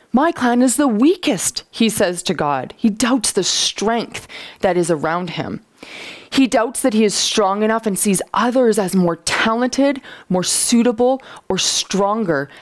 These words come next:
than himself for this call. He says, "I am the least in my father's house." So he instantly puts himself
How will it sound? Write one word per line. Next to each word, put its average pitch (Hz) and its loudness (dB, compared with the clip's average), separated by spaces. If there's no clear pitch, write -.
than 175 0
himself 160 0
for 180 0
this 151 -2
call. 147 -2
He - -16
says, 180 0
"I 277 0
am 427 4
the 170 4
least 175 -2
in 180 0
my 160 0
father's 151 -2
house." - -4
So - 0
he 226 4
instantly 254 0
puts 233 -2
himself 185 0